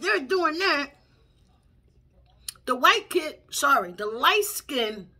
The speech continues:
white kid jumps up and he walks over to them and he looks at him like, like, "Yeah, like, what you gonna do now?" Right? Pissing me off. Like, it really pissed me off.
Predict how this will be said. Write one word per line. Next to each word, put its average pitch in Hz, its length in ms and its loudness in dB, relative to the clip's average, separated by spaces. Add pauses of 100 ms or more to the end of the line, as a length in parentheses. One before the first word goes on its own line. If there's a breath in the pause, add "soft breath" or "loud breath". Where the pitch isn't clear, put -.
white 330 320 -2
kid 220 480 -8
jumps 269 420 -8
up 240 340 -2 (560 loud breath)
and 311 100 0
he 294 80 -2
walks 302 320 6
over 277 200 -4
to 269 240 -8
them 226 260 -4 (320)
and 277 100 0
he 277 140 0
looks 349 320 -4
at 262 140 0
him 226 100 -6
like, 226 300 -2 (1000)
like, 226 240 -2
"Yeah, 269 220 0
like, 196 240 -2
what 269 200 -6
you 320 60 -4
gonna 254 220 -4
do 240 140 -10
now?" 240 340 -4 (840 soft breath)
Right? 247 280 -2 (1400)
Pissing 277 320 -2
me 262 100 -4
off. 196 280 -6 (160 loud breath)
Like, 196 240 -8
it 233 240 -4
really 262 260 -6
pissed - 360 -10
me 233 180 -6
off. 139 340 -8